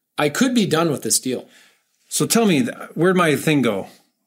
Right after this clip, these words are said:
Speaker 2: Where's your, where's your tally at? Okay,
Speaker 1: Right here.
Speaker 2: here's your tally.
Speaker 1: Mm-hmm.
Speaker 2: Okay, so what's the spread on the sale then?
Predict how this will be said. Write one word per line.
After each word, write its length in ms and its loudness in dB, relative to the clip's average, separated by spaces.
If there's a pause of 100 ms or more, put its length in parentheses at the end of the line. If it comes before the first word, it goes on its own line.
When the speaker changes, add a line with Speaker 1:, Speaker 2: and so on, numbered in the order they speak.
(200)
Speaker 2:
Where's 240 -4
your, 80 -4
where's 200 0
your 100 0
tally 360 0
at? 160 -8
Okay, 60 -10
Speaker 1:
Right 100 -4
here. 160 0
Speaker 2:
here's 160 0
your 80 0
tally. 440 0
Speaker 1:
Mm-hmm. 240 -12 (840)
Speaker 2:
Okay, 180 -2
so 160 2
what's 220 2
the 80 2
spread 280 0
on 120 2
the 80 0
sale 300 2
then? 320 -6